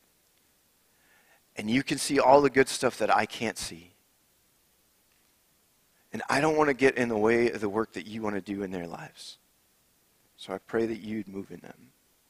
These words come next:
Lord, convict me of my own sin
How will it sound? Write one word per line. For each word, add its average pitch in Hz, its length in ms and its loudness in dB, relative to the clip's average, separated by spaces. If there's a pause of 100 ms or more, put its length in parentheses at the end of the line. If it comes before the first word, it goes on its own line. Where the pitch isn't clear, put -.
(1000)
Lord, 117 200 -2
convict 127 400 0
me 139 100 -2
of 123 80 -2
my 113 160 0
own 120 180 -4
sin 131 380 -6